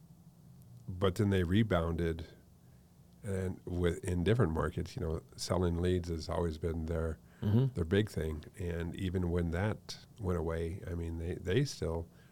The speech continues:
Speaker 1: produce in a market that a lot of other companies cannot.
Speaker 2: Yeah.
Speaker 1: So
Speaker 2: I think the client experience, uh, as far as web goes,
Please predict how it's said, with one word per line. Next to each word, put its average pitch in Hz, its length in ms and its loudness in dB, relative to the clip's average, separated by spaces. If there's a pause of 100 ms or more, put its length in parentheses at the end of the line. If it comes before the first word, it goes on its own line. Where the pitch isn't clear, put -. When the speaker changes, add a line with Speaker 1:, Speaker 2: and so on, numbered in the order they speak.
(160)
Speaker 1:
produce 92 480 4
in 87 100 0
a 82 60 -2
market 82 460 -2
that 80 260 -4 (580)
a 90 60 -6
lot 87 160 2
of 82 100 2
other 87 140 2
companies 78 640 -4
cannot. 90 640 -6
Speaker 2:
Yeah. 107 200 6 (1160)
Speaker 1:
So 95 460 2
Speaker 2:
I 120 100 8
think 185 160 12
the 226 80 6
client 135 380 8
experience, 113 720 8 (140)
uh, 104 240 8
as 101 160 2
far 110 180 8
as 92 80 6
web 95 360 2
goes, 90 380 0